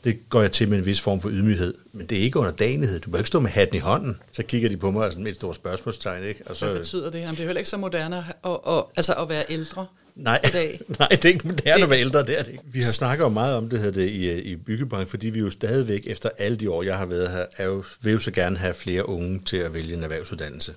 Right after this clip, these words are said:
Speaker 2: Absolut.
Speaker 1: Og, og det er jeg jo også selv stor
Speaker 2: Så skal man
Speaker 1: fortaler
Speaker 2: jo også synes, det er fedt at stå og lave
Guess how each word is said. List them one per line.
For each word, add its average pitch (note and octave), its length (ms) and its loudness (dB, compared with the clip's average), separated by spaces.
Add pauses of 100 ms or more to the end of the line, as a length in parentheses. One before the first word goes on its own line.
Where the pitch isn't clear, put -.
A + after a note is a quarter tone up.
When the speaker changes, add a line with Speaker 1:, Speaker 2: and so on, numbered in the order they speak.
Speaker 2:
Absolut. C#3+ 520 -4
Speaker 1:
Og, E2 400 -4
og F2 160 -6
det A#2+ 240 2
er G2 40 -2
jeg F2+ 120 -2
jo F2 100 0
også F#2+ 180 0
selv A2 200 -2
stor - 180 -4
Speaker 2:
Så F2+ 60 2
skal - 200 0
man F#3 40 2
Speaker 1:
fortaler E3+ 140 2
Speaker 2:
jo E3 40 0
også D#3+ 120 2
synes, - 200 -2
det F3 120 -4
er E3 40 0
fedt - 420 -2
at D3+ 80 0
stå - 460 6
og D#3 120 4
lave D3+ 400 2